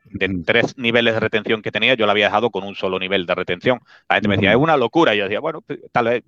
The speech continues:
Speaker 1: a lo mejor estoy un poco loco, pero el día
Speaker 2: Mm.
Speaker 1: que me, me vengan mal dadas, quiero poder desenfundar lo más rápido posible".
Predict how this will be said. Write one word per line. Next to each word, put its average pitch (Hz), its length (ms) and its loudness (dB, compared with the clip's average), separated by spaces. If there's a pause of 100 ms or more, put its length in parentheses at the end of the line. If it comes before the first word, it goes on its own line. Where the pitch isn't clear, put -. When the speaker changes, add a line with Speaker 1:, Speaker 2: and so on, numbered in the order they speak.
(200)
Speaker 1:
a 90 60 -10
lo 92 40 -8
mejor 98 140 -4
estoy 113 160 -8
un 98 40 -20
poco 104 220 -2
loco, 104 240 0 (340)
pero 101 180 2
el 98 100 0
día 123 180 4
Speaker 2:
Mm. 123 40 -4
Speaker 1:
que 120 100 2
me, 117 300 2
me 113 260 -2
vengan 117 320 0
mal 117 260 0
dadas, 123 320 2
quiero 113 640 0 (160)
poder 104 960 2
desenfundar 104 560 -2
lo 110 140 -2
más 104 120 2
rápido 104 300 -2
posible". 90 400 -10